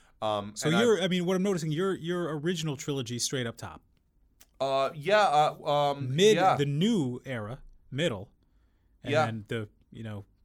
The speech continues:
Speaker 1: Yeah, I
Speaker 2: the
Speaker 1: mean,
Speaker 2: prequels.
Speaker 1: it's, i-, i-, it's, uh, I, I, I don't think that The Last Jedi was better than, I don't know. It'd be t-, I, I wanna see it again.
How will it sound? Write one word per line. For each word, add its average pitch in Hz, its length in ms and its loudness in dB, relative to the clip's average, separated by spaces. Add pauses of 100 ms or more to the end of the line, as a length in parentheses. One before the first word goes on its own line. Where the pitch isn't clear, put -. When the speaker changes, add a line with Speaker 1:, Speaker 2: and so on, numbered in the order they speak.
(340)
Speaker 1:
Yeah, 156 220 4
I 139 80 2
Speaker 2:
the - 20 -2
Speaker 1:
mean, 143 140 -4
Speaker 2:
prequels. - 480 -4 (100)
Speaker 1:
it's, - 500 -6
i-, 151 60 -12
i-, 139 360 -8 (100)
it's, - 360 -10
uh, 131 360 2 (180)
I, 139 100 0
I, 151 240 -2 (220)
I 165 120 0
don't 214 320 -2
think 220 320 -10
that 190 120 -10
The 160 80 -4
Last 135 440 0
Jedi 120 340 0
was 101 160 -8
better 104 520 -2
than, 87 460 -8 (1500)
I 135 100 4
don't 143 120 2
know. 107 120 2
It'd 104 120 -6
be 127 80 -8
t-, 160 120 -6
I, 135 140 0
I 131 180 0
wanna 147 160 -2
see 147 140 -8
it 123 60 -6
again. 101 360 -6